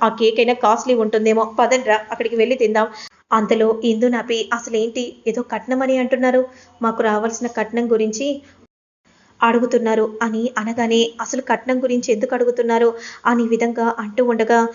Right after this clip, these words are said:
"హ్మ్, నీకెప్పుడు భూమి ధ్యాసే ఎందుకుంటుంది? వాళ్ళకు ఆ ధ్యాస." "ఏంటి, భూమినా?" "అవును, భూమి నన్ను ప్రేమిస్తుంది" అని సిగ్గుపడిపోతూ అంటూ ఉంటే,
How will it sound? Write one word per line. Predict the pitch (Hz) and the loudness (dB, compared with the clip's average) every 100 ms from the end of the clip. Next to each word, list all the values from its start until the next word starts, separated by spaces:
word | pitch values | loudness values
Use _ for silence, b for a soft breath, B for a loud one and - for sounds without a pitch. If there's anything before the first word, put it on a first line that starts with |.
| B B | B B
"హ్మ్, | - 339 311 277 226 220 B _ - | 0 4 4 4 2 -2 B _ 0
నీకెప్పుడు | 285 277 247 254 262 | 2 2 0 2 2
భూమి | 247 240 247 285 | 4 2 2 2
ధ్యాసే | 269 277 254 - - | 2 2 0 0 0
ఎందుకుంటుంది? | 226 240 294 269 269 254 269 269 B - | 0 0 0 0 0 0 -2 -6 B -8
వాళ్ళకు | 226 220 214 220 339 339 | 0 2 2 2 0 0
ఆ | 254 | 0
ధ్యాస." | 247 240 214 220 220 214 | 2 2 2 0 -2 -2
"ఏంటి, | 233 220 196 247 339 - | 0 0 2 0 -2 -4
భూమినా?" | 214 269 320 262 233 233 B B - - 233 | 0 2 2 2 0 -2 B B -20 -6 0
"అవును, | 220 226 233 233 | 2 2 0 0
భూమి | 226 214 220 | 2 2 4
నన్ను | 226 226 | 2 0
ప్రేమిస్తుంది" | 240 220 220 240 240 220 220 220 | 2 2 2 0 0 0 0 -2
అని | 226 | -10
సిగ్గుపడిపోతూ | - 208 233 202 208 226 233 | -10 -10 -4 -4 -2 -4 -4
అంటూ | 220 214 240 | -6 -2 0
ఉంటే, | 220 226 | 2 2